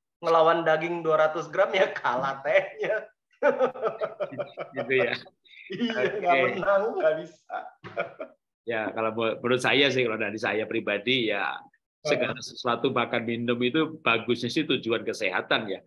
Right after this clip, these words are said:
Speaker 2: Harusnya
Speaker 1: Iya,
Speaker 2: yang
Speaker 1: harusnya. Heeh.
Speaker 2: harusnya malah yang memperbaiki penyerapan. Apalagi kalau udah usia,
Speaker 1: Iya.
Speaker 2: usia penyerapan nutrisi berkurang ya. Harusnya dengan tujuan
Speaker 1: Betul.
Speaker 2: yang memperbaiki penyerapan. Nah,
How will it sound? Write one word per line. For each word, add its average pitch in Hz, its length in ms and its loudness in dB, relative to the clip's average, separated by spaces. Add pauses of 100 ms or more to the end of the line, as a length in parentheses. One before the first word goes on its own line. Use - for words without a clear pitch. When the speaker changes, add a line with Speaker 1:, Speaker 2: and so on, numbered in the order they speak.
(400)
Speaker 2:
Harusnya 101 320 -4
Speaker 1:
Iya, 135 160 4
Speaker 2:
yang 123 100 6
Speaker 1:
harusnya. 135 760 -2 (100)
Heeh. 117 160 -12
Speaker 2:
harusnya 120 400 -2 (140)
malah 120 240 0
yang 120 120 0
memperbaiki 123 1120 2 (500)
penyerapan. 101 840 -2
Apalagi 110 200 -4
kalau 117 240 0
udah 104 180 -2
usia, 110 400 2
Speaker 1:
Iya. 98 60 -2
Speaker 2:
usia 135 240 -2
penyerapan 117 420 -4
nutrisi 113 460 -2
berkurang 104 600 0
ya. 95 200 -8 (260)
Harusnya 120 300 -4
dengan 113 180 -4
tujuan 98 160 -6
Speaker 1:
Betul. 113 160 -2
Speaker 2:
yang 113 120 -8
memperbaiki 92 600 -4
penyerapan. 95 800 0
Nah, 90 260 -4